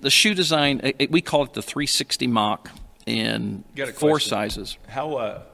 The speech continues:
Speaker 2: how long will one of these last? I know you've done the R and D on
Speaker 1: Yep.
Speaker 2: that, and, uh, is it, does it last a year? Does it last a year and a half? What, what, what do you
Speaker 1: Well,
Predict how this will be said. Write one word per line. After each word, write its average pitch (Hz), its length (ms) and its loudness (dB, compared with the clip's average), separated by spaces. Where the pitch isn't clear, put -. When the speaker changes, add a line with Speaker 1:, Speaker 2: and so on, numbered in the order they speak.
Speaker 2:
how 139 200 -2
long 110 500 -6
will 113 200 -4
one 98 180 -10
of 92 80 -14
these 92 220 -12
last? 90 420 -12
I 98 40 -8
know 117 120 -6
you've 120 220 -8
done 120 160 0
the 110 60 -4
R 107 200 0
and 101 140 -2
D 110 260 2
on 101 120 2
Speaker 1:
Yep. 101 100 2
Speaker 2:
that, 104 400 2
and, 95 320 -4
uh, 90 340 -2
is 110 180 -2
it, - 180 -4
does 95 200 -2
it 92 80 -8
last 87 320 -8
a - 40 -10
year? 87 580 -2
Does 92 200 -6
it 82 40 -4
last - 380 -8
a 98 80 -6
year 87 160 -6
and 82 100 -10
a 95 40 -10
half? 139 480 0
What, 139 240 0
what, 135 260 -2
what 127 140 -6
do 117 60 -6
you 107 120 -4
Speaker 1:
Well, 156 240 2